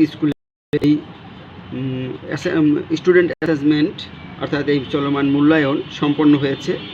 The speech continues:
তো আজকে তৃতীয় শ্রেণীর একটি ইংরেজি প্রশ্ন নিয়ে উপস্থিত হয়েছি অনেকের অনুরোধে যে ইংরেজি প্রশ্নটি, আহ, শিক্ষার্থীরা প্রশ্ন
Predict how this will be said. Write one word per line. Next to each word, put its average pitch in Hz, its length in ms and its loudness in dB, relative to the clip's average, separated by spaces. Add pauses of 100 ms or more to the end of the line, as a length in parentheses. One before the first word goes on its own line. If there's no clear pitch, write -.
(200)
তো 135 60 -6
আজকে 160 400 0
তৃতীয় 190 300 0
শ্রেণীর 185 320 4
একটি 165 280 2
ইংরেজি 160 520 6
প্রশ্ন 147 320 -4
নিয়ে 143 320 0 (300)
উপস্থিত 165 420 0
হয়েছি 156 420 0 (360)
অনেকের 151 320 2
অনুরোধে 151 560 4 (520)
যে 123 240 0 (500)
ইংরেজি 160 400 6
প্রশ্নটি, 160 540 2
আহ, 139 520 -8
শিক্ষার্থীরা 147 760 -2
প্রশ্ন 139 460 -4